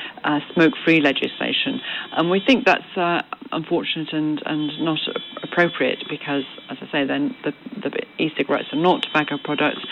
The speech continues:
and people are using them to help them cut down or give up smoking. So if, if you're forcing people to go, um, you know, in workplaces, for instance, if you force people to go out and use their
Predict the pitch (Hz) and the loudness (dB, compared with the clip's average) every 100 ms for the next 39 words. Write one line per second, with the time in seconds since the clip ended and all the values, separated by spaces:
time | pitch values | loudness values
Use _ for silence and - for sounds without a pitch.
0 | - - - 160 180 165 170 180 170 160 | -6 -4 -2 0 2 4 6 8 6 6
1 | 156 151 151 151 147 156 165 160 165 160 | 4 2 2 0 -2 -2 0 0 0 0
2 | 156 - - - 165 160 160 156 151 - | 0 -2 -2 0 2 4 6 4 4 2
3 | 170 180 - - 147 143 - 139 143 - | 6 6 4 -2 -2 -2 0 -2 -2 -2
4 | - - - 170 165 - 107 - 175 160 | -4 -6 2 6 6 4 2 4 4 4
5 | - 196 185 170 156 156 165 156 160 - | 6 4 4 -2 -2 -2 -2 -2 -2 0
6 | 160 156 156 156 147 - 156 156 151 151 | 2 4 4 4 0 -2 -2 0 2 0
7 | 151 151 - - - 147 139 165 - 160 | 0 -2 -2 -2 0 2 4 4 4 2
8 | 151 151 135 151 151 - 156 151 - 151 | 0 -2 0 2 2 0 -2 -2 -4 -4
9 | 151 - 165 156 - 156 - 147 - 151 | -4 -4 -2 -2 -2 -2 0 0 4 4
10 | 151 147 - - 165 165 165 - 151 151 | 6 4 0 -4 0 2 2 2 2 2